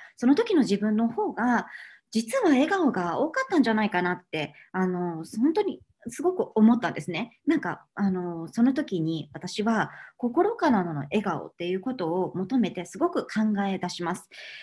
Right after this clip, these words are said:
そして私は生活が苦しくなることっていうのは本当に、あの、承知の上でした。ただ、この時に思ったのはですね、あの、その分、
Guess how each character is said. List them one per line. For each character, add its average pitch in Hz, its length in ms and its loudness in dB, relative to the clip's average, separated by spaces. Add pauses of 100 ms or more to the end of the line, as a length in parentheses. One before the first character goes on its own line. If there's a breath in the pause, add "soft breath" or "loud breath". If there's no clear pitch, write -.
(180 loud breath)
そ 285 140 0
し - 100 -4
て 349 400 2
私 233 340 0
は 240 340 0
生 285 180 6
活 320 260 -2
が 302 140 -2
苦 294 200 2
し 370 80 -6
く 277 120 2
な 220 100 4
る 196 80 0
こ 185 140 -6
と 160 100 -8
っ - 20 -8
て - 140 -8
い - 20 -4
う - 40 -8
の - 60 -4
は 233 100 -6
本 349 180 2
当 359 80 4
に、 277 200 6
あ 202 100 2
の、 202 80 4
承 285 200 4
知 277 120 2
の 269 200 6
上 254 180 6
で 196 80 2
し - 100 -6
た。 - 220 -4 (500 loud breath)
た 359 120 2
だ、 247 420 4
こ 247 120 6
の 269 80 10
時 349 240 4
に 175 260 2
思 214 280 8
っ 269 60 -2
た 208 120 0
の 170 140 -2
は 156 80 -2
で 160 100 -6
す - 140 -4
ね、 190 260 4 (220 loud breath)
あ 185 120 2
の、 175 140 0
そ 214 140 4
の 311 120 10
分、 190 540 2